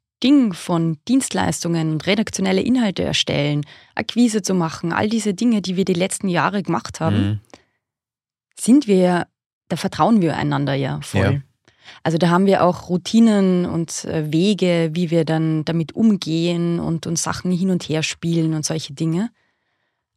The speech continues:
Speaker 1: Aber ich glaub, dieses neue Strukturen erfinden,
Speaker 2: Mhm.
Speaker 1: die es aber noch nicht gibt,
Speaker 2: Mhm.
Speaker 1: ähm,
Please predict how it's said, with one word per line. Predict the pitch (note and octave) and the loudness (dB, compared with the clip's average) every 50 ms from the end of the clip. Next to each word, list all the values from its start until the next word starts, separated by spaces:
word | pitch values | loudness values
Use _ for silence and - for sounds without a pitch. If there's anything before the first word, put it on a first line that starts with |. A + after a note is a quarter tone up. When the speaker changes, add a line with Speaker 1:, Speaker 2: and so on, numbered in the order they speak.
| _ - | _ -2
Speaker 1:
Aber | D#3+ E3+ F3 F3 F3 E3 E3+ E3+ E3+ E3+ E3+ E3+ E3 - | 2 2 4 4 2 2 2 2 2 4 2 2 0 -2
ich | - - | -6 -4
glaub, | - F#3 F3 F3 | -2 -2 -2 0
dieses | - G3+ F3+ - F3 E3 - - | 0 -4 -2 -2 -4 -6 -2 0
neue | F3 D#3+ D3+ D#3 E3+ G3+ G#3+ G#3+ G#3 G3+ G3 G3 F#3+ _ _ _ _ _ _ _ _ - | 0 2 2 4 4 4 4 4 4 4 2 0 -2 _ _ _ _ _ _ _ _ -14
Strukturen | - - - F3+ - - - G3+ G#3+ A3+ B3 B3 A#3 | -10 -6 -6 -6 -6 -6 -4 0 2 4 4 4 2
erfinden, | - - F3+ D#3+ - - - A3+ A#3 C#4+ D#4 - _ - G#3+ A3+ B3+ D4+ F4 _ _ _ _ - | 2 0 -2 -2 -2 -2 2 4 4 4 4 2 _ -2 0 0 0 0 -4 _ _ _ _ -4
Speaker 2:
Mhm. | G#2+ A2 G2 G#2 A2+ A#2+ A#2 - - _ _ _ _ _ _ _ _ _ - - | -2 -2 0 0 -2 -2 -4 -6 -14 _ _ _ _ _ _ _ _ _ -6 -2
Speaker 1:
die | G3 G3+ G3+ | 0 0 0
es | F#3 - | 0 0
aber | - F3 F3 F3 F3 | 0 0 2 2 2
noch | F3 E3+ E3+ - - - | 2 2 0 -2 -4 -4
nicht | F#3+ G3 G3+ G3 - - _ - - | -2 -2 -2 -4 -6 -16 _ -16 -6
gibt, | - G#3 B3+ C#4 - - - - - _ - | -2 -2 -2 -2 -4 -18 -20 -20 -20 _ -6
Speaker 2:
Mhm. | G#2+ G#2 G2+ F#2+ G#2 A2+ G#2+ - _ _ _ _ _ _ _ - | -4 -4 -2 -2 -2 -4 -6 -8 _ _ _ _ _ _ _ -4
Speaker 1:
ähm, | - E3 E3+ E3 E3 E3 E3 E3 E3 E3 D#3+ D#3+ D#3+ D#3+ E3 | -2 0 0 0 0 0 0 0 -2 -2 -2 -2 -4 -6 -8